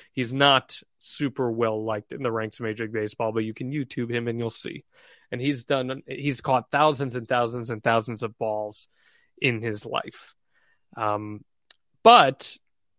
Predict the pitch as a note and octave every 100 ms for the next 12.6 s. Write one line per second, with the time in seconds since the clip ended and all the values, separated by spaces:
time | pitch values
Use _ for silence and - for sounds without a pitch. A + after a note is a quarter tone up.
0 | _ _ _ _ _ _ _ _ _ _
1 | _ _ C#3 D#3+ F#3+ G3 F3 D#3+ F#3+ C#3+
2 | B2+ A2 G#2+ G#2 - G#2+ G#2+ - - -
3 | C#3 A#2 G#2+ G#2+ - A#2 A2 - A2+ G#2
4 | A2 G#2+ G#2+ - A2+ - C#3 C#3 C3 C#3+
5 | - - E3+ F3+ - E3 D#3 D3+ - -
6 | F#3 F#3 - - _ - - _ C#3 G3+
7 | A#3 A3+ G3+ F3+ F3+ D#3+ C#3 C#3+ C3+ -
8 | F3+ F#3+ F3 E3+ A#2+ A#2 F#3+ G#3+ F3+ -
9 | F#3 G3+ G#3+ G3+ G3 F#3 - C3 C3+ B2
10 | C3+ F3 E3 D#3 D#3 D#3 C#3+ C#3 C3+ A#2
11 | - _ _ _ _ - D3+ G#3 A3 G3
12 | F#3 F#3 C3 _ - -